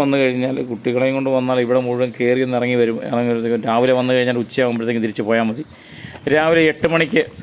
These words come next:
എട്ടരയ്ക്ക് പാർക്ക് ഓപ്പൺ ആകും. എട്ടരയ്ക്ക് ഓപ്പൺ ആയാൽ വൈകുന്നേരം എട്ടര വരെ ഉണ്ട്. വൈകുന്നേരം എട്ടര വരെ നിങ്ങൾക്ക് വന്ന് ഇവിടെ ഫ്രീ ആയിട്ട്, ഫ്രീ പാസ്, പാസോ കാര്യങ്ങളോ ഒന്നുമില്ല. നിങ്ങൾക്ക് ധൈര്യമായിട്ട് ഇവിടെ വന്ന്, ഇവിടെ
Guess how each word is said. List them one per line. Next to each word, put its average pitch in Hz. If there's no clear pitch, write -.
എട്ടരയ്ക്ക് 160
പാർക്ക് 127
ഓപ്പൺ 127
ആകും. 120
എട്ടരയ്ക്ക് 131
ഓപ്പൺ 127
ആയാൽ 123
വൈകുന്നേരം 123
എട്ടര 127
വരെ 101
ഉണ്ട്. 98
വൈകുന്നേരം 135
എട്ടര 131
വരെ 127
നിങ്ങൾക്ക് 123
വന്ന് 120
ഇവിടെ 113
ഫ്രീ 156
ആയിട്ട്, 110
ഫ്രീ 131
പാസ്, -
പാസോ 123
കാര്യങ്ങളോ 120
ഒന്നുമില്ല. 113
നിങ്ങൾക്ക് 131
ധൈര്യമായിട്ട് 131
ഇവിടെ 120
വന്ന്, 120
ഇവിടെ 117